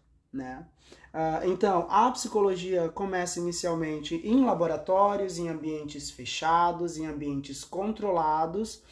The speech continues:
Tanto é que, no seu início, ela enfrenta algumas dificuldades na compreensão do indivíduo.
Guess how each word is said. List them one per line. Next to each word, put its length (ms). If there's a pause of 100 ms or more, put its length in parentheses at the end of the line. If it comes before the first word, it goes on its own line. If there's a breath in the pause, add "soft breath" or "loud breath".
(460 loud breath)
Tanto 420
é 160
que, 180
no 220
seu 260
início, 640
ela 300
enfrenta 520
algumas 360
dificuldades 840
na 140
compreensão 880 (400)
do 500
indivíduo. 640